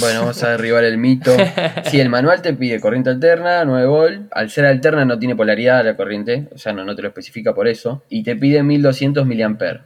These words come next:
Speaker 1: eh, de, de, de corriente, ¿no?
Speaker 2: Hmm.
Speaker 1: Eso es lo que pide Line six,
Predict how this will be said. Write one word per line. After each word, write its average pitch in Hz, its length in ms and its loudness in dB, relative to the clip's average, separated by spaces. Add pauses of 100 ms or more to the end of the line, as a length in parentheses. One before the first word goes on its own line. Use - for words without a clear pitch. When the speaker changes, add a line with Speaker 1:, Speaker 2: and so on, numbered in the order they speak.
Speaker 1:
eh, - 240 -16
de, 87 140 -18
de, - 180 -18
de - 140 -18
corriente, 92 440 -10
¿no? 131 200 -6 (100)
Speaker 2:
Hmm. 127 160 -14 (720)
Speaker 1:
Eso 165 160 -2
es - 20 2
lo 170 60 2
que 135 100 0
pide 131 160 2
Line 113 140 2
six, - 420 -16